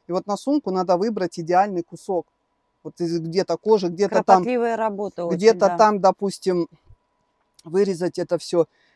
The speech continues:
Speaker 1: э, где-то, ну, где-то там, я имею в виду, повреждения, какие-то дефекты, это их надо спрятать вовнутрь. Кожа, вот этот кусок, он стоит денег.
Speaker 2: Да,
Speaker 1: Потом,
Speaker 2: скрыть.
Speaker 1: <clears throat>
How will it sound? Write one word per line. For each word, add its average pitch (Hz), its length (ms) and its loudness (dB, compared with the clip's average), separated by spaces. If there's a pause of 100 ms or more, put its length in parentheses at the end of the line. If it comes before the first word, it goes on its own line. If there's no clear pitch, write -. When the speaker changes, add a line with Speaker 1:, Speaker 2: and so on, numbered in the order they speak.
(120)
Speaker 1:
э, 175 220 -4
где-то, 180 880 4
ну, 196 320 0 (320)
где-то 190 280 -4
там, 185 340 -2
я 185 180 -2
имею 196 140 -4
в - 60 -8
виду, 175 60 -12
повреждения, 196 600 -4
какие-то 175 400 -8
дефекты, 180 460 -6
это 170 140 -4
их - 100 -16
надо 185 220 -6
спрятать 190 460 -6
вовнутрь. 180 420 -2 (320)
Кожа, 214 340 2
вот 160 260 -10 (280)
этот 185 220 -2
кусок, 214 300 -6
он 170 100 -4
стоит 175 340 -4
денег. 165 400 -4
Speaker 2:
Да, 180 180 -16 (140)
Speaker 1:
Потом, 208 480 6
Speaker 2:
скрыть. - 180 -10 (180)
Speaker 1:
<clears throat> - 520 -4